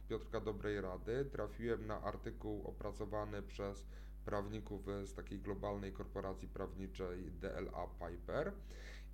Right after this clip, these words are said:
i oni umieścili w swoim artykule dziesięć punktów, które powinny być przestrzegane przez adwokatów dotyczących tego, jak należy zachowywać kwestię właśnie tej poufności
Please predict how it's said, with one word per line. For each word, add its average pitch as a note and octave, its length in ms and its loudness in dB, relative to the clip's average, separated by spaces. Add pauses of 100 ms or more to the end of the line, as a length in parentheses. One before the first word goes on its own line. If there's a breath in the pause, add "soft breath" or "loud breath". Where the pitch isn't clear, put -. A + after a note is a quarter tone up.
i A2+ 340 2
oni F3 420 2 (580)
umieścili A2 500 -2
w - 60 -2
swoim B2 320 4
artykule G2+ 600 2
dziesięć G#3+ 460 -2
punktów, A2 560 0 (520 loud breath)
które A#2+ 400 6
powinny E3 480 2
być B2+ 200 0
przestrzegane C3 720 0
przez - 440 -2
adwokatów G2+ 680 -2 (600 loud breath)
dotyczących B2+ 800 2
tego, D#3 280 4
jak D#3 340 2
należy B2 680 4
zachowywać A2 1200 2
kwestię G#2+ 520 2
właśnie F#2 400 -2
tej F2+ 180 -4
poufności F#2+ 1000 -2